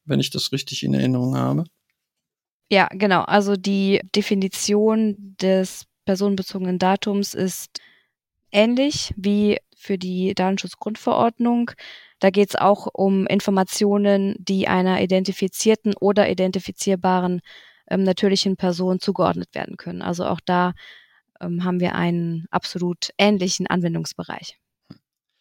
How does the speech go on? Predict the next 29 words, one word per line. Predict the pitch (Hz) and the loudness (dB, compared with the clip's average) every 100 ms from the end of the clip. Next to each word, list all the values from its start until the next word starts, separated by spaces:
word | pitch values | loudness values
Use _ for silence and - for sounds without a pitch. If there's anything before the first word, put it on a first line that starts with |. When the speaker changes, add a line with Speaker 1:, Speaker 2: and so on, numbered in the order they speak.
| _ _ _ _ | _ _ _ _
Speaker 1:
Wobei | 104 107 120 | -2 0 2
ganz | 123 - | 2 2
spannend | - 123 139 | 2 2 2
finde | 139 135 | 2 2
ich | - | 2
der | 117 113 | 0 0
Begriff | 113 113 - | 0 -2 -2
de-, | - 104 101 - | 0 2 0 -2
des, | 104 98 - | -2 0 -2
äh, | - 101 95 | -2 -2 0
der | 98 98 95 95 | 0 0 0 -2
sensiblen | 98 98 98 95 123 156 143 120 | -2 0 2 2 0 2 2 2
Daten | 120 123 - | 2 2 2
oder | 107 101 | 0 2
Sensitive | - 117 - - 123 | 2 2 0 0 -2
Data, | - 117 120 107 | 2 0 2 0
wie | |
es | 104 | 0
zumindest | - 104 110 113 | 2 2 2 2
in | 104 | 2
der | 85 | 2
englischen | 107 156 147 131 | 2 2 2 0
Übersetzung | 123 117 117 120 113 | 2 2 0 0 0
heißt. | 110 107 - | 2 0 -2
Ich | 107 | -4
weiß | 110 - | -4 -2
nicht, | 107 - | -2 0
wie | 104 | 0
es | 95 | 0